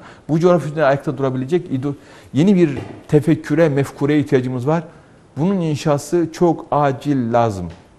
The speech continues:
İşte Cumhurbaşkanımızın da ifade ettiği, sık sık televizyonlarda dile getirdiği şey o.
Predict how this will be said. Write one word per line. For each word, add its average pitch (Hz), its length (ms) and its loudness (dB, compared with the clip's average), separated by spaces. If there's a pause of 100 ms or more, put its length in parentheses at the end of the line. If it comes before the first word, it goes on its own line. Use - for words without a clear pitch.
(140)
İşte - 200 -14
Cumhurbaşkanımızın 135 1300 -4
da 117 60 -4
ifade 120 380 -2
ettiği, 120 320 -8
sık 127 220 -6
sık 123 180 -8
televizyonlarda 123 520 -2
dile 123 140 -2
getirdiği 120 380 -4
şey 113 200 -2
o. 92 160 0